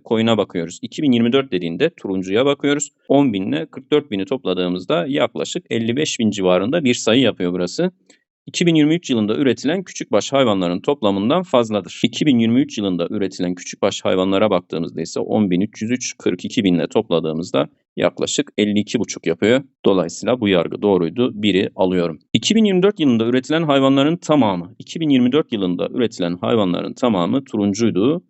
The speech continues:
Ne demiş burada? Bir önceki yıla göre artış göstermiştir. Koyunda artmış. Evet, sığırda artmış. Keçide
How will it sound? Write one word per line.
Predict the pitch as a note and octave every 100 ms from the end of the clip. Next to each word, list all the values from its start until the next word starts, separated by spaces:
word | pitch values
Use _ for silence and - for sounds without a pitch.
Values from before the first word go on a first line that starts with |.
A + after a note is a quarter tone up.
| -
Ne | C3+
demiş | G#2+ F#2 -
burada? | G2 E3+ D#3
Bir |
önceki | E3 C#3 A#2+ A#2+
yıla | G#2+
göre | G2+ C#3+
artış | F#3+ G2+ G#2 -
göstermiştir. | - A#2 - F#2+ F2+ - F#3+ - -
Koyunda | - F#3 C#3 A#2 D#3+
artmış. | A2+ A2+ G2 -
Evet, | G#2+ F#2
sığırda | - - A#2+ A2+ F#2+ A#2+ A2
artmış. | - - G#2 A2 C3
Keçide | - - G#2+ B2 B2+ C3